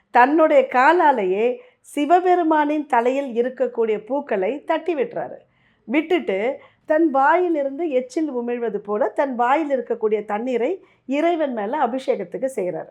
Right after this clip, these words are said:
மீண்டும் தன்னுடைய தலையில இருக்கிற பூவை எடுத்து வைக்கிறாரு. தான் எச்சில் பட்ட உணவை இறைவனுக்கு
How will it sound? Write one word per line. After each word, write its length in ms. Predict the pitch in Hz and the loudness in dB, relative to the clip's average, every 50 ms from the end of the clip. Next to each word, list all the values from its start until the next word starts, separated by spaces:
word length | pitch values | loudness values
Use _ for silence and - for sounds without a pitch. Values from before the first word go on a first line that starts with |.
| - _ _ | -20 _ _
மீண்டும் 380 | 285 320 392 392 359 381 339 | -2 -2 0 0 -2 -4 -2
தன்னுடைய 420 | - 311 285 285 294 302 294 277 269 | -2 -2 0 0 -2 -4 -4 -4 -2
தலையில 360 | 277 240 240 269 294 302 285 | 0 2 2 2 2 2 2
இருக்கிற 240 | 254 240 233 226 208 | 0 0 -2 -6 -6
பூவை 300 | 208 - 240 247 247 214 | -4 -4 -2 0 0 0
எடுத்து 280 | 208 208 226 214 240 | 0 -2 -4 -6 -6
வைக்கிறாரு. 540 | 214 196 196 - 196 185 180 175 202 247 302 320 - _ _ _ _ _ _ _ _ _ | -8 -8 -8 -8 -8 -8 -8 -6 -6 -6 -6 -8 -10 _ _ _ _ _ _ _ _ _
தான் 380 | - 233 254 269 285 285 - | 4 6 6 6 4 2 4
எச்சில் 500 | 233 262 262 262 269 - - 370 359 330 | 6 8 8 8 6 4 0 2 2 2
பட்ட 340 | - 285 262 - - 247 226 | 0 -2 -2 0 -2 -2 -2
உணவை 440 | 214 226 220 226 226 254 330 330 254 | -2 -4 -4 -4 -4 -4 -4 -2 2
இறைவனுக்கு 800 | 240 233 254 277 269 262 233 214 196 - - 320 453 494 480 | 2 2 4 2 0 -2 -4 -6 -6 -4 -4 -2 -2 -2 -4